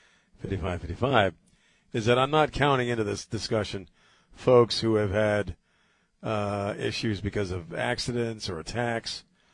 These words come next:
uh, mastectomies and things of that nature, uh, where people really, you know, they go into a situation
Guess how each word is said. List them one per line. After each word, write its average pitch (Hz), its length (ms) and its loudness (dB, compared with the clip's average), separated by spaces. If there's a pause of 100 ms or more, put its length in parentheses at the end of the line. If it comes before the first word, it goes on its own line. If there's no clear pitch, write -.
(580)
uh, 101 840 -4 (480)
mastectomies 117 800 -4
and 95 120 -14
things 104 200 -8
of 87 80 -12
that 110 240 0
nature, 78 400 -14 (1600)
uh, 98 420 -2
where 104 640 -2
people 110 460 -2
really, 110 400 2
you 113 180 -6
know, 101 160 -2
they 101 60 -2
go 107 220 0
into 101 280 0
a 92 60 0
situation 98 640 -6